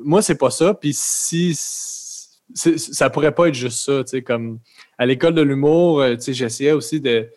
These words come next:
d'accorder beaucoup d'importance à ça, la, la pureté. Tu sais, je voulais pas faire mon numéro de tournée qui était un personnage, tu sais, j'avais écrit des numéros parce que j'étais un personnage. Je voulais vraiment montrer que j'étais capable de le faire du stand-up, puis je suis capable, évidemment, c'est une de mes passions, le stand-up, c'est, ben, beaucoup de mes idoles sont des stand-up purs. Euh...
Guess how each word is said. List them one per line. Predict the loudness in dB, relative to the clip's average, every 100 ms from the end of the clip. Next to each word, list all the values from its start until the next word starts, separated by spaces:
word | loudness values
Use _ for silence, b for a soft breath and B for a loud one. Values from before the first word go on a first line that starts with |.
| b b -14
d'accorder | -4 -2 -2 -4
beaucoup | -6 -4
d'importance | -2 0 -2 -2
à |
ça, | -2 0
la, | 2
la | 2 -2
pureté. | -4 -8 -8 -10
Tu |
sais, | -4
je |
voulais | 0 2
pas | 2
faire | 2 2
mon | 4 2
numéro | 4 4 4
de | 2
tournée | -4 -2 -2
qui | -2
était | -2
un | -2
personnage, | -4 -6 -6 -4 -2 -4 -6
tu | -4
sais, |
j'avais | -2 -2 -4
écrit | -4
des | -2
numéros | -2 -2 -2
parce | -4
que | -6
j'étais | -8
un | -6
personnage. | -4 -4 -6 B B _
Je |
voulais | -2
vraiment | 0 2 2 4
montrer | 2 0 -4
que |
j'étais | -2
capable | -2 2 2 2
de | 0
le |
faire | 2 0
du | 0
stand-up, | -4 -6
puis | -6
je | -4
suis |
capable, | -2 -2 -2
évidemment, | -2 -2 -2
c'est | -2 -4
une |
de | -4
mes | -4
passions, | -2 -4 -2 -2 -2
le | -4
stand-up, | -6 -4 -2 -4
c'est, | -6 -10 b b b b
ben, | -2 0
beaucoup | 2 2 2 -2 -4
de | -2
mes | -2 -4
idoles | -2 0 0
sont | -4 -6
des | -6
stand-up | -2 -2 -2 -4 -6
purs. | -4 -4 -4 b b b b b -8
Euh... | -6